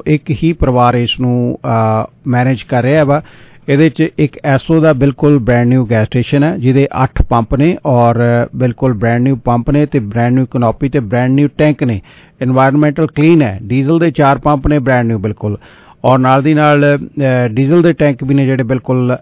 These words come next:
ਨਵੇਂ ਨੇ ਔਰ ਐਨ-, environmental ਸਾਰਾ ਕੁਛ ਕਲੀਨ ਪ੍ਰਾਪਰਟੀ ਦਾ। ਤੇ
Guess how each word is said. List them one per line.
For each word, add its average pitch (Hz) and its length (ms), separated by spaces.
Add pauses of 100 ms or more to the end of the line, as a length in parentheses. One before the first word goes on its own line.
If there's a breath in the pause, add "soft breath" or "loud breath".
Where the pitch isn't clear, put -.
ਨਵੇਂ 123 360
ਨੇ 120 300 (100)
ਔਰ 113 280
ਐਨ-, 120 320
environmental 120 800
ਸਾਰਾ 135 300
ਕੁਛ 120 240
ਕਲੀਨ 147 300
ਪ੍ਰਾਪਰਟੀ 127 440
ਦਾ। 151 200 (440 loud breath)
ਤੇ 127 420